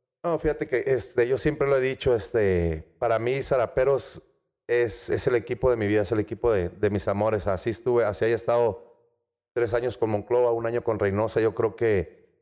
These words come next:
el equipo de Zaraperos fue la, fue el que me dio la oportunidad, fue el que confió en mí para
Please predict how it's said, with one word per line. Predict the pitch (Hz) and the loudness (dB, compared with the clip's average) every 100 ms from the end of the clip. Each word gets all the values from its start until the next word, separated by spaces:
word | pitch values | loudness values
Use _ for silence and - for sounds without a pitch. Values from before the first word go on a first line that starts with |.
| _ _ _ - | _ _ _ -2
el | 113 | 0
equipo | 104 117 123 | 0 -2 -2
de | |
Zaraperos | 120 107 104 117 117 | 0 0 0 -2 0
fue | 120 | 0
la, | 120 107 113 | -2 -4 -4
fue | 113 | -2
el | 107 | -2
que | 120 | -2
me | 117 | 0
dio | 120 | 0
la | |
oportunidad, | 123 117 107 107 104 104 117 | 0 -2 -2 -2 -2 0 0
fue | 117 | -2
el | |
que | 113 | -4
confió | - 104 92 117 | -2 -2 0 0
en | 110 | 2
mí | 110 | -2
para | - 117 107 87 82 - | -2 -2 0 -2 -6 -12